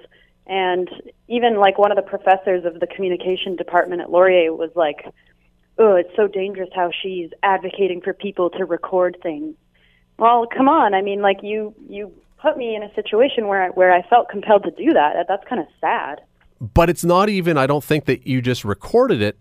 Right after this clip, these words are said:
Speaker 2: I don't know that this result happens if it didn't come out publicly. Like, it's one thing to have the recording as a safety net for yourself, I suppose, but I r-, I really believe that this happened because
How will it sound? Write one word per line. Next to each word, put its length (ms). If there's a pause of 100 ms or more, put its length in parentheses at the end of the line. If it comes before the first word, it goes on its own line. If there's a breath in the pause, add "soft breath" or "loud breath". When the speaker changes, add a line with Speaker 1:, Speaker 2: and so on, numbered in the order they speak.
(380)
Speaker 2:
I 80
don't 260
know 280
that 160
this 240
result 400
happens 600
if 220
it 160
didn't 300
come 180
out 140
publicly. 320
Like, 160
it's 160
one 220
thing 220
to 60
have 160
the 100
recording 500
as 120
a 220 (220 soft breath)
safety 500
net 220
for 100
yourself, 480
I 80
suppose, 500
but 240 (540 loud breath)
I 60
r-, 320
I 160
really 320
believe 500
that 180
this 460
happened 420
because 720